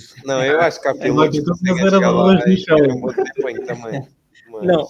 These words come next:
Speaker 3: opa, é, tu, tu há, tu há bocado comparaste uma coisa que, que,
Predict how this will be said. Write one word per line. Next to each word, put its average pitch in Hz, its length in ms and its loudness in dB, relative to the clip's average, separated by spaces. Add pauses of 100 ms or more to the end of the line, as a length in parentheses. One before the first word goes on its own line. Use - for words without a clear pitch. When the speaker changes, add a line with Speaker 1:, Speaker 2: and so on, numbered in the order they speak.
Speaker 3:
opa, 151 360 -2
é, 156 120 -6
tu, 160 220 -12
tu 175 160 0
há, 175 180 0
tu 170 140 -2
há 160 60 2
bocado 170 260 -4
comparaste 151 500 -4
uma 135 140 -8
coisa 143 280 -8
que, 139 360 -16
que, 117 840 -12